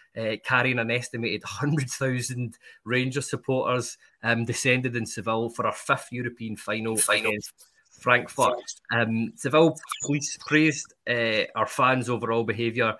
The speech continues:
Speaker 1: They, theirs, uh, wasn't reciprocated, shall we say. Um, Reese, I'll come to you first. Um, what was your memories of, of that day? And remember,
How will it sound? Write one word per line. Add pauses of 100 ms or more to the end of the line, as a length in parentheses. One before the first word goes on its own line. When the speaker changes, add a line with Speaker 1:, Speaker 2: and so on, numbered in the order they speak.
(360)
Speaker 1:
They,
theirs, (100)
uh, (340)
wasn't
reciprocated,
shall
we
say. (220)
Um,
Reese,
I'll
come
to
you
first. (460)
Um,
what
was
your
memories
of, (140)
of
that
day?
And
remember,